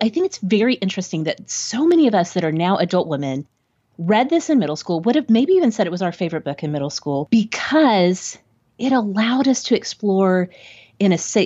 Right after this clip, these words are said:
in the safe context of reading what it's like to have really complicated and confusing understandings of what sexuality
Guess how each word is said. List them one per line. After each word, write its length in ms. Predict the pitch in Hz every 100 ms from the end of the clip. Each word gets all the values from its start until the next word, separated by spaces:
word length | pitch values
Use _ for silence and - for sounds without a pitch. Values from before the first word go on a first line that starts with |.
| -
in 100 | 180
the 60 |
safe 300 | 151 - 247
context 460 | - 285 269 254 -
of 100 | 160
reading 520 | 180 196 160 135 143 - _ _ _ -
what 320 | 165 208 240
it's 220 | 294 -
like 220 | 185 -
to 100 | -
have 440 | 175 - 160 151 160 156
really 240 | 185 196
complicated 1120 | 190 - 196 208 233 226 - 220 208 208 196 196 - - - -
and 160 | 185 165
confusing 1300 | - 160 - - 208 214 208 220 202 196 202 196 190 _ _ _ _ _ _ _ _ _
understandings 840 | 185 190 190 - 190 165 156 156 -
of 140 | 151
what 180 | 165 -
sexuality 840 | - 151 - 143 139 147 - -